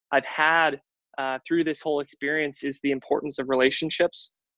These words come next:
uh, and the importance of having support systems of people that you can turn to, um, in situations where you may not know where a certain path leads. Uh, and there's a lot of people with breadth, with, with very wide experiences, um, that have gone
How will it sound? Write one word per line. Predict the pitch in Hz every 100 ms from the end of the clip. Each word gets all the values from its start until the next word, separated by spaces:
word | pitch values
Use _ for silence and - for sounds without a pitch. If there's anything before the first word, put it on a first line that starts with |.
| - 135
uh, | 123
and | 139 135
the |
importance | 135 127 147 143 131
of | 135 -
having | - 139 139 139 139 131 131 -
support | - 135 127 -
systems | 151 - 160 156
of | 135
people | - 139 143 139 - _ -
that | 131
you | 139
can | 139
turn | - 190 208
to, | - 151 143 - _ -
um, | 139 131 127
in | 160
situations | 143 - - 165 143 143 143 135 -
where | 143 135 131 - _ -
you | 151
may | 143 147
not | 147 131 139
know | 135 135 131
where | 131 123
a | 120
certain | - 131 -
path | - 123 -
leads. | - 98 - - _ _ -
Uh, | 131
and | 160 160
there's | 151
a | 151
lot | 156 156 151
of | -
people | 143 135 135 131
with | -
breadth, | 151 147 _ _ -
with, | 151 143
with | 170 151 -
very | 160 175 160
wide | 147 147
experiences, | 147 - 143 139 139 - 135 131 - _ _ -
um, | 143
that | 143
have | 147 -
gone | 165 180